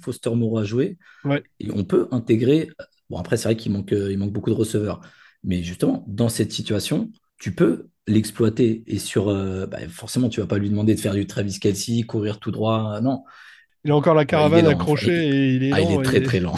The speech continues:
Speaker 1: <laughs> Il est
Speaker 2: <laughs>
Speaker 1: vraiment très,
Speaker 2: on
Speaker 1: très
Speaker 2: sent
Speaker 1: lent.
Speaker 2: qu'il a trente-six ans, quoi. Mais, euh, mais je
Speaker 1: Au
Speaker 2: trouve
Speaker 1: final,
Speaker 2: que c'est
Speaker 1: le
Speaker 2: quand même assez
Speaker 1: touchdown
Speaker 2: incroyable.
Speaker 1: qui, le, bon, le
Speaker 2: Le
Speaker 1: touchdown,
Speaker 2: first
Speaker 1: mais
Speaker 2: down.
Speaker 1: bon, le touchdown, il est facile, hein. C'est, euh, ils ont, ils ont run commit, comme on dit. Et bon, bah, pas de chance, c'était une passe.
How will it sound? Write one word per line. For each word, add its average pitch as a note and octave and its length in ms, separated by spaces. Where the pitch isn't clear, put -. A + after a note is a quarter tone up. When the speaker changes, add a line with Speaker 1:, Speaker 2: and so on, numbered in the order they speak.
Speaker 1:
<laughs> - 400
Il A2 160
est G#2+ 60
Speaker 2:
<laughs> - 20
Speaker 1:
vraiment G2+ 320
très, C#3 180
Speaker 2:
on C#3+ 40
Speaker 1:
très C#3+ 140
Speaker 2:
sent D#3+ 60
Speaker 1:
lent. - 60
Speaker 2:
qu'il C3+ 120
a C3 60
trente-six C#3 360
ans, F3+ 100
quoi. C3 240
Mais, B2+ 100
euh, B2 600
mais C#3+ 200
je A#2+ 140
Speaker 1:
Au G2+ 40
Speaker 2:
trouve F#2+ 60
Speaker 1:
final, C#3+ 220
Speaker 2:
que A#2+ 60
c'est - 20
Speaker 1:
le C#3+ 60
Speaker 2:
quand - 20
même C#3+ 100
assez - 120
Speaker 1:
touchdown B2+ 180
Speaker 2:
incroyable. D3+ 200
Speaker 1:
qui, A2+ 520
le, G2+ 500
bon, A#2 100
le - 20
Speaker 2:
Le - 60
Speaker 1:
touchdown, A2+ 260
Speaker 2:
first C3+ 180
Speaker 1:
mais D3 60
Speaker 2:
down. C3+ 220
Speaker 1:
bon, F2+ 60
le E2+ 60
touchdown, A2 320
il G2+ 80
est G#2 40
facile, G#2 380
hein. G2 80
C'est, G2 200
euh, F#2 380
ils F#2+ 200
ont, G2 340
ils G#2 160
ont G2+ 160
run G#2+ 180
commit, A2+ 340
comme G#2 220
on G#2 60
dit. A2 220
Et A#2+ 40
bon, G#2 160
bah, F2 280
pas F#2+ 80
de F2+ 60
chance, A2+ 180
c'était G#2 200
une G2+ 100
passe. - 280